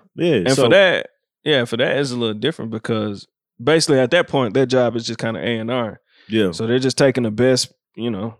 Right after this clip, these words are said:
Speaker 2: they, you know, they may get some beats and then they visualize who they would think would fit on there,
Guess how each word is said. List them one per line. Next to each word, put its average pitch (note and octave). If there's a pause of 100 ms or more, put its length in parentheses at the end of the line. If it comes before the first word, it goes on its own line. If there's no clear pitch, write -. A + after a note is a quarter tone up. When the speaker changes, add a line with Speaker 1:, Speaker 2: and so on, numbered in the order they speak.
(140)
Speaker 2:
they, A#2+
you A2+
know, A#2+
they B2+
may C#3
get C3+
some B2
beats C3+ (640)
and A#2
then A2 (420)
they A2
visualize A#2+
who B2+
they A#2
would A2
think B2
would G2+
fit A#2+
on A#2+
there, B2